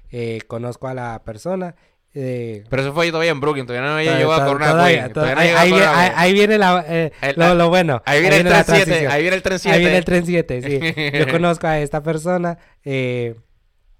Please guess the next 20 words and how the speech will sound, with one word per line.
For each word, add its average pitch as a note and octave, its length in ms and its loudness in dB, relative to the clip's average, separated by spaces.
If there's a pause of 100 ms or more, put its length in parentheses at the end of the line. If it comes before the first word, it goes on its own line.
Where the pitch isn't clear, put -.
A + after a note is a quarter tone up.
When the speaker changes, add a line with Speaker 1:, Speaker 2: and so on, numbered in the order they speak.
(140)
Speaker 1:
él C3 160 -4
trabajaba C#3 480 -2
en C#3 160 -4
una, C3 320 -4
en B2+ 100 -6
una C3 200 -6
pizzería C3 420 -10
cerca B2+ 220 -10
de B2+ 80 -6
la C3 100 -8
universidad C3 500 -8 (240)
y A#2 140 -8
lo A2 120 -4
conozco A2+ 460 -10
por C3+ 200 -8
medio A#2+ 240 -4
de A#2+ 100 -6
mi A#2 80 -8
amiga. D3 400 -4 (400)
Entonces, B2 960 -8